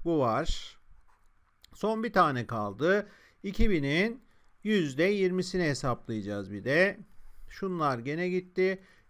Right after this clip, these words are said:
Geriye dört yüz kaldı. Bu da neymiş arkadaşlar? Yer fıstığıymış. O halde dört yüz de var. Demek ki üç yüz gram yok. Cevabımız B seçeneğidir.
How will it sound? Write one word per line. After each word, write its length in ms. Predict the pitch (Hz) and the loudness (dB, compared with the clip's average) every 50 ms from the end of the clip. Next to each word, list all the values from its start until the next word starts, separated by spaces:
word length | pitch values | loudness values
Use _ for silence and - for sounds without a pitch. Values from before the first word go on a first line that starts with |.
| - - | -6 -2
Geriye 400 | 160 156 147 151 175 185 156 147 | 0 0 2 0 0 0 2 4
dört 340 | 160 165 175 170 - - | 4 4 4 2 0 -6
yüz 180 | 127 120 107 - | -8 -8 -8 -8
kaldı. 560 | - - 117 110 107 104 107 131 165 180 160 | -10 -8 -6 -4 -4 -4 -4 -4 -4 -2 -2
Bu 100 | 156 156 | -4 -4
da 100 | 160 160 | -4 -4
neymiş 340 | 165 175 165 147 135 123 143 | -4 -4 -4 -4 -4 -4 -4
arkadaşlar? 880 | 135 123 113 135 120 110 110 107 - - 143 151 165 180 190 185 - - - - - _ _ _ - | -6 -6 -6 -6 -4 -4 -6 -6 -8 -6 0 2 2 4 2 2 -2 -8 -20 -20 -20 _ _ _ -2
Yer 220 | 185 196 196 180 | 0 0 0 0
fıstığıymış. 720 | - - 131 - - - - - - - - - - - - - - - - - - - - - - - | -2 -4 -8 -10 -8 -10 -10 -10 -12 -14 -18 -20 -20 -20 -20 -20 -20 -18 -16 -16 -16 -18 -18 -20 -12 -6
O 80 | 165 156 | -4 -2
halde 640 | 139 131 120 110 101 98 120 143 160 175 180 180 180 - - _ _ _ - 117 | 0 0 0 -2 -4 -4 -4 -2 0 0 -2 -4 -6 -14 -20 _ _ _ -8 -4
dört 320 | 123 131 143 131 - - | -2 -2 -2 -4 -4 -6
yüz 180 | 170 170 151 156 | -6 -4 -2 0
de 100 | 165 165 | 0 2
var. 340 | 165 170 170 175 175 170 175 - - - _ 156 | 4 4 4 4 4 0 -4 -12 -18 -12 _ -2
Demek 360 | 165 156 139 123 110 - - | -2 0 0 -2 -4 -4 -4
ki 280 | - 156 165 170 160 - | -2 0 0 0 0 0
üç 260 | 156 160 - - - | -4 -6 -6 -8 -10
yüz 140 | 135 113 107 | -8 -8 -6
gram 320 | 113 113 110 110 104 107 | -6 -4 -4 -4 -4 -4
yok. 380 | 117 139 160 170 175 175 - - | -2 0 0 0 0 -2 -6 -6
Cevabımız 840 | 147 143 139 143 139 143 131 131 123 131 156 180 190 190 - - - - | -2 0 2 4 4 2 2 0 -2 -2 -2 -2 -2 -4 -4 -10 -14 -6
B 280 | 120 135 151 170 185 180 | -2 0 0 0 0 -2
seçeneğidir. 1120 | - 185 175 180 185 180 175 165 165 165 160 135 135 135 135 127 - - - - - | -4 -6 -6 -4 -4 -4 -4 -4 -2 -2 -2 -2 -2 -2 -2 -4 -8 -14 -20 -20 -20